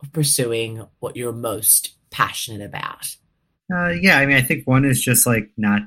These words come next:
Speaker 2: having regrets that you didn't, like, just do something there, right? I, I think it's also, like, a lot more fun. Having fun with, like, what you do for a living has a lot of benefits, right? And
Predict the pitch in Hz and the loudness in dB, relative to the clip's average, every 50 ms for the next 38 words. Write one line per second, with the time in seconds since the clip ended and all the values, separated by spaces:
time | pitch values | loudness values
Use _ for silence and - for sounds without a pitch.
0 | - _ - 113 110 104 104 104 104 104 98 - 104 104 110 113 - - 113 104 | -6 _ -4 -4 -2 0 2 2 4 2 2 0 0 0 0 0 -2 -4 -2 0
1 | 104 101 95 101 101 101 101 104 98 95 92 - - 101 - _ _ _ _ - | 0 0 0 0 -2 -2 -2 -2 -4 -6 -10 -10 -10 -10 -10 _ _ _ _ 0
2 | 104 101 107 117 113 123 135 135 139 143 147 165 175 156 123 107 110 135 143 - | 2 2 2 2 0 -2 -2 -2 -2 -4 -6 -6 -8 -8 -6 -4 -4 -4 -6 -10
3 | 117 - _ - - - 107 - 107 110 104 107 110 107 104 - 107 98 98 92 | -14 -18 _ -16 -10 -8 -4 -4 -2 -2 0 0 0 2 2 2 2 0 -2 -4
4 | - _ - 110 107 98 104 104 98 - - 98 101 123 135 131 - _ _ _ | -6 _ -6 -4 -4 -2 0 0 -2 -2 -2 -4 -4 -4 -4 -6 -8 _ _ _
5 | - _ _ _ _ _ _ - 127 110 123 127 113 - - 113 117 127 143 147 | -20 _ _ _ _ _ _ -2 0 2 4 4 4 4 2 0 2 0 -2 -2
6 | 135 127 - 120 117 104 110 110 - 110 104 101 104 110 107 - 127 123 120 123 | -4 -6 -6 -6 -8 -6 -8 -8 -6 -6 -4 -4 -4 -4 -4 -4 -4 -2 -2 -2
7 | 123 139 151 151 139 110 120 107 104 101 98 95 95 95 90 92 92 98 101 - | -2 -2 -4 -6 -8 -6 -6 -4 -4 -4 -4 -4 -6 -6 -6 -8 -8 -8 -8 -10
8 | 147 165 - - - 98 95 117 117 117 110 98 90 | -12 -14 -14 -14 -12 -10 -10 -8 -8 -8 -8 -10 -10